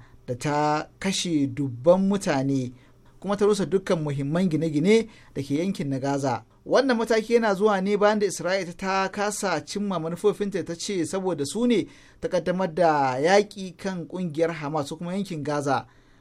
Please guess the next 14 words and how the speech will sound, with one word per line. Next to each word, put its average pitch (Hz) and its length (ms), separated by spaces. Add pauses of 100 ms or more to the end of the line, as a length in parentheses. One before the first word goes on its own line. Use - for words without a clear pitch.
(120)
musamman 147 580
kawo 160 380
ƙarshen 156 420
ƙungiyar 151 420
ta 165 100
Hama-, 151 460
ƙungiyar 160 360
Hamas 175 500 (380)
da 165 160
hana 208 280
ta 151 220
kai 170 120
mata 170 220
hari. 139 340